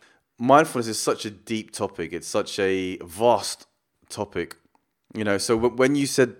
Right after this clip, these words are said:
you know, "Let's do a film on mindfulness," you know, what direction did you have in mind? What was,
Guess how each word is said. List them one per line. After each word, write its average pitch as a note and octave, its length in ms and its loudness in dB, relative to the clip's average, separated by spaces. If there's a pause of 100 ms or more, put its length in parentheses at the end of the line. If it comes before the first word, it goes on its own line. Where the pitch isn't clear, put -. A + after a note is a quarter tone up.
(120)
you A2+ 120 -6
know, G2+ 60 0
"Let's G#2 260 -2
do G#2+ 120 -2
a F#2+ 40 -2
film G2+ 280 -4
on F#2+ 140 -4
mindfulness," G2 800 -4 (540)
you G#2+ 80 -2
know, F#2+ 180 -2 (1300)
what D3+ 500 4
direction C3+ 600 6
did G#2 160 -10
you A2 100 0
have A2 180 -2
in G#2+ 100 -4
mind? G#2+ 480 0
What A#2 120 2
was, B2 360 -2